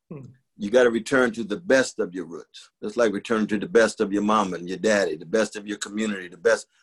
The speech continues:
Speaker 2: of what shaped you. Because you are who you are. And each, each one of us, we're unique and singular. No one like us in the whole world. So there's gotta be particularity at the basis of it,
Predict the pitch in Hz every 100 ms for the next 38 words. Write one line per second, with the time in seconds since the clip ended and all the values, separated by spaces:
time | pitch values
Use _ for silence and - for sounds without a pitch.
0 | - 104 98 107 110 - - 143 127 -
1 | - 98 78 _ _ _ _ _ _ _
2 | - 107 120 110 160 151 127 139 123 135
3 | 131 123 120 120 110 82 98 123 147 -
4 | - 127 123 131 123 117 104 110 113 107
5 | 110 107 135 131 104 - 135 127 104 87
6 | 98 123 120 117 110 120 - 120 110 113
7 | 117 113 110 120 113 120 120 95 - _
8 | _ _ - 127 113 151 151 123 135 135
9 | 113 - 139 117 120 143 131 104 - 104
10 | 104 _ - 117 - 117 92 156 151 -
11 | 104 - 87 -